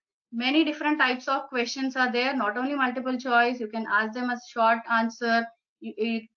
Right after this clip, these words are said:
can be a fill in the blank, it can be a match list, anything, anything,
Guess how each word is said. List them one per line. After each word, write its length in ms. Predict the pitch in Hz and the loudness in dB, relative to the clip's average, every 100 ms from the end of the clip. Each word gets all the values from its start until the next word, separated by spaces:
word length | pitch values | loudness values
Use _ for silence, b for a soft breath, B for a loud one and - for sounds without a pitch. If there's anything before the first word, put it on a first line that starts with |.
| - | -2
can 200 | 233 233 | 0 2
be 200 | 247 254 | 2 4
a 240 | 233 233 233 | 6 4 2
fill 100 | 254 | 0
in 120 | 262 | 0
the 100 | 269 | 0
blank, 480 | 247 240 233 233 233 - _ _ _ _ | 2 6 6 4 -2 -10 _ _ _ _
it 160 | 233 - | -16 -4
can 240 | 240 240 | 0 0
be 180 | 240 262 | 0 0
a 120 | 233 208 | 0 0
match 360 | 220 240 311 254 | 4 4 2 0
list, 300 | 233 233 - | -2 -2 -2
anything, 520 | 285 330 359 254 202 | 2 4 4 -2 -6
anything, 680 | 240 294 320 320 311 311 302 | -2 2 2 4 4 4 2